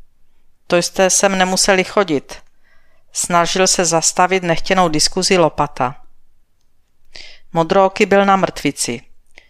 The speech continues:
To se nemělo stát, to se nemělo stát. Jestli něco o likvidaci Kamily vědí,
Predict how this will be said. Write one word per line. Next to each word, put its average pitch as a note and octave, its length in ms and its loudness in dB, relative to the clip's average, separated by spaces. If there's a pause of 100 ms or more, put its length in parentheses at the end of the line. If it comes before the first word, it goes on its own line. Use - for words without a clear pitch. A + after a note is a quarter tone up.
(120)
To E3 140 -2
se - 240 2
nemělo F3+ 440 2
stát, - 600 -2
to D#3 100 -6
se - 160 0
nemělo F3 420 0
stát. - 560 -4 (460)
Jestli F3+ 360 0
něco E3+ 440 2
o - 120 -4
likvidaci F3+ 640 0
Kamily F3 480 -2
vědí, D3+ 600 -2